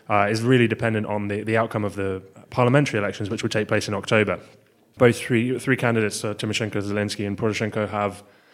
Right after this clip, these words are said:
their own, uh, parties, which will be contesting in that and will be trying to aim to gain or at least lead a parliamentary majority. So I don't think there'll be any kind of perception of a concession to Russia, uh,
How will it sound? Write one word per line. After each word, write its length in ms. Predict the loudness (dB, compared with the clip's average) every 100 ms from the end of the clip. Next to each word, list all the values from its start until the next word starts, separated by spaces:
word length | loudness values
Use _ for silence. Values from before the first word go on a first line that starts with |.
| -20 _ _ _
their 300 | 0 4 4
own, 420 | 4 0 -2 -4
uh, 160 | -6 -8
parties, 640 | -4 -2 0 -2 -4 -4
which 240 | -6 -6 -6
will 80 |
be 220 | -4 -4 -4 -10 -8
contesting 420 | -2 -2 -2 -4
in 100 | -4
that 180 | -4 -4
and 160 | -6
will 80 | -6
be 120 | -8
trying 300 | -8 -6 -4
to 80 | -2
aim 220 | -4 -4
to 200 | -6 -8 -8 -20 -20 -20 -10 -2
gain 320 | 0 0 -2
or 180 | -4 -4
at 120 | -2
least 220 | -2 0
lead 200 | 2 2
a 40 | 0
parliamentary 480 | -2 -2 -2 -4
majority. 500 | -2 2 2 0 -6 -18 -20 _ -2
So 140 | 4
I 80 | 4
don't 160 | 4
think 180 | 0 -4
there'll 160 | 0 2
be 160 | 2
any 220 | 2 0 -4
kind 240 | -4 -4
of 180 | -6 -10 _ _ -20 _ -6
perception 420 | 0 0 0 -2
of 120 | -2
a 60 | -2
concession 580 | -2 0 0 0 -2
to 80 | 0
Russia, 440 | 0 0 -2 -6 -10 -8
uh, 440 | -4 -4 -2 -2